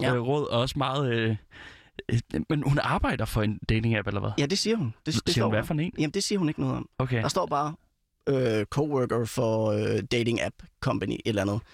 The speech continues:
Speaker 2: Okay.
Speaker 1: Og det kan jo sagtens være noget, hun bare påstår.
Speaker 2: Jamen, altså, det, det kan jo godt være, at det er noget, hun på en eller anden måde har samlet op i deres, øh, analyse af brugere, og, og sådan, det ved jeg ikke, hvor meget de begiver sig ud i, øh.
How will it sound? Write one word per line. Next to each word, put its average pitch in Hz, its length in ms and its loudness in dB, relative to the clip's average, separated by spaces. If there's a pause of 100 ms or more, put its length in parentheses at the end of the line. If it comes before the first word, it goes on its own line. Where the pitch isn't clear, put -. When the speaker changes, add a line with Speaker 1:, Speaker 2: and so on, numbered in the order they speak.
Speaker 2:
Okay. 131 320 0 (180)
Speaker 1:
Og 110 260 0
det 127 80 0
kan 175 60 2
jo 139 40 0
sagtens 139 240 0
være 117 80 0
noget, 127 80 2
hun 135 40 0
bare - 120 -2
påstår. - 420 -4 (380)
Speaker 2:
Jamen, 110 260 2
altså, 110 240 2 (180)
det, - 80 -4 (180)
det 113 100 0
kan 113 100 -2
jo 90 80 -2
godt 165 160 0
være, 143 260 0
at 123 120 -4
det 117 60 2
er 110 40 4
noget, 110 240 2
hun 117 140 -2
på 107 100 -2
en 123 140 2
eller 117 120 2
anden 104 100 2
måde 101 100 2
har 104 40 0
samlet 101 380 0
op 135 300 0 (100)
i - 80 0
deres, 104 520 -2 (160)
øh, - 100 -2 (260)
analyse 120 640 2
af 110 120 -2
brugere, 113 440 0
og, 104 280 0
og - 120 -8
sådan, - 220 -4
det 110 80 2
ved 113 100 2
jeg 117 80 4
ikke, 107 100 -2
hvor 110 100 0
meget 107 220 0
de 120 80 0 (440)
begiver 117 320 2
sig 113 140 0
ud 127 180 2
i, 113 120 2
øh. 104 240 0